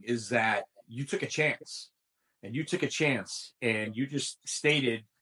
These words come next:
and I remember this version of O V W, everyone looked like they were very much the same build. Everyone just looked like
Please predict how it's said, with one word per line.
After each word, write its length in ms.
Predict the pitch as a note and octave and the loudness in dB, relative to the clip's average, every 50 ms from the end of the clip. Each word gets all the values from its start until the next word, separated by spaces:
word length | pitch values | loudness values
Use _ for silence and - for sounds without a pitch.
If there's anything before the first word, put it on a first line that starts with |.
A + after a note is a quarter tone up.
| _ _ _ _ - | _ _ _ _ -6
and 140 | B2+ A#2+ A#2 | -2 0 2
I 40 | A#2 | 2
remember 420 | B2 C3 C3+ C3+ D#3 D#3+ D3+ C#3+ | 2 2 2 2 2 2 2 2
this 240 | C3 A#2+ B2+ A#2+ - | 0 0 -2 -2 -2
version 360 | - B2 C3 C3 A#2+ C3 A#2+ | 0 0 0 0 2 0 0
of 100 | A#2+ A2 | 2 2
O 100 | A#2+ A#2+ | 2 2
V 100 | A2+ A#2+ A2+ | 2 2 0
W, 300 | B2 B2 B2 A#2+ A2 A2 - | 0 0 2 0 0 0 0
everyone 360 | C3 B2 C#3+ C#3+ C3 A#2 G#2+ | 2 4 4 4 2 2 2
looked 200 | G#2+ C3 B2+ - | 0 0 2 2
like 140 | A#2+ G#2+ - | 0 0 0
they 80 | - | -2
were 140 | G2+ F#2+ F#2+ | -6 -8 -8
very 220 | F#2 G2 G#2 G#2+ A#2+ | -6 -2 -2 0 0
much 240 | A#2+ A2+ A2 - | 0 -2 -2 -2
the 80 | - - | -2 -2
same 320 | - - - G2+ F#2+ E2+ - | 0 0 0 0 -2 -4 -2
build. 480 | - G#2 A2 B2 B2 A#2+ A#2+ A#2+ A#2+ A#2 - - - - - _ | 4 6 8 8 8 6 4 2 0 -2 -8 -12 -20 -20 -6 _
Everyone 380 | - A#2 B2 C3 A#2 G#2+ G#2 G2+ | 2 4 6 6 4 4 0 -4
just 300 | - G#2 G#2+ - - A2 | -4 -2 0 0 4 6
looked 300 | A#2 B2 A#2+ - - - | 6 6 6 6 4 6
like 220 | A2+ G2+ F#2+ - | 6 6 6 4